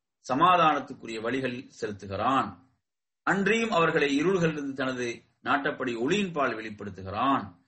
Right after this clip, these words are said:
மேலும் அவர்களை நேரான வழியின் பால் செலுத்துகிறான். அப்ப இதெல்லாம் என்ன? ரூஹுக்குரிய வழிகாட்டல்கள். இதெல்லாம் எதற்குரிய வழிகாட்டல்? இதெல்லாம் ரூஹுக்குரிய வழிகாட்டல்கள், ரூஹுக்குரிய உணவு இவைகள்.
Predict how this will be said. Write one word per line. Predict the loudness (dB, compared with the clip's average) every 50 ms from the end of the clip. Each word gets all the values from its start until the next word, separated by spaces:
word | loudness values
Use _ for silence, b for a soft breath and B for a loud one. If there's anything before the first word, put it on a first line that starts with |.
| _ _ _ _ _
மேலும் | -2 0 0 2 2 0
அவர்களை | 0 -2 -2 -2 -4 -4
நேரான | -4 -2 0 0 2 2 2 0 -2
வழியின் | -2 -2 -2 -2 -2 -2
பால் | -2 -4 -4 -4 -4
செலுத்துகிறான். | -6 -8 -8 -8 -10 -10 -6 -4 0 2 2 2 0
அப்ப | -4 -10 -12 -8 -4
இதெல்லாம் | -2 -2 0 0 0
என்ன? | 0 0
ரூஹுக்குரிய | 2 4 4 4 4 2 -2 0 2 4
வழிகாட்டல்கள். | 4 4 4 4 4 4 2 2 -2 -6 -8 -8 -12 -16 _ _ _ _ _ _ _ _ _ _ _
இதெல்லாம் | _ -2 2 4 4
எதற்குரிய | 4 4 4 4 4 4
வழிகாட்டல்? | 4 2 2 2 0 0 -2 -4 -8 -10 -12 _ _ _ _ _ _ _
இதெல்லாம் | -2 0 2 2 2 4
ரூஹுக்குரிய | 4 6 6 6 6 4 4 2 0 0 0 0 2
வழிகாட்டல்கள், | 2 2 2 4 2 2 0 -2 -2 -6 -10 -10 -8
ரூஹுக்குரிய | -2 2 4 4 4 2 0 -4 -4 -2 0
உணவு | 0 0 0 0 -2 -2
இவைகள். | -2 -2 -4 -6 -8 -12 -18